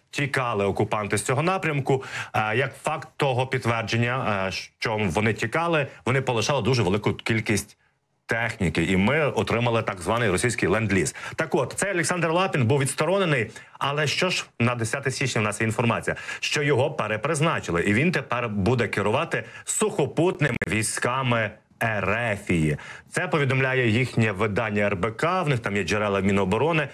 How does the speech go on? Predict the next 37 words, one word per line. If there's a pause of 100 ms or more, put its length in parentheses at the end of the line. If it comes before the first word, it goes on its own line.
(180)
Вони
навіть
повідомляють,
що (220)
вже
півтора
місяці
як
Лапін
виконує
свої
нові
зобов'язання.
Що
ж
це
виходить? (220)
Що
ти (1080)
провалюєш (120)
свій,
свою
частину
фронту, (140)
а
тебе
пере-,
перезначають
на (180)
ще
кращу
позицію,
аби
ти
провалював
весь
фронт.